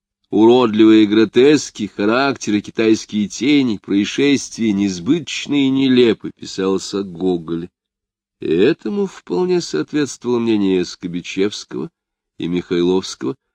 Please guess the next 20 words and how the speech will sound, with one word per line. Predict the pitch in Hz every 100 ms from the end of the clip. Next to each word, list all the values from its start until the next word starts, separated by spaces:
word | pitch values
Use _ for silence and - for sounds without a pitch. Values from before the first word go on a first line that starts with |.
| _ -
о | -
господине | 87 - 95 101 107
Чехове. | - 151 170 - 95 92 _ _ _ _ _ _ _ _
То | 101 151
и | 139
другое, | 98 92 90 92 87
как | 82 92
зажжённый | 85 92 82 95 120 92 82
тогда | 85 82 85
шнур, | - - 101 101 - -
ныне | 76 87 95 85
разрывало | 82 80 82 82 110 117 110 -
этих | 101 - 107
критиков | - 101 101 - - 104
на |
мелкие | 90 87 87 85 82
части. | - 92 - - _ _ _ _ _ _ _ _ _ _ _ _ _ _ _ _ _ _ _ _ -
Он | 214 220
читал | 180 196 208
Помиловского | 185 160 131 123 117 - - 131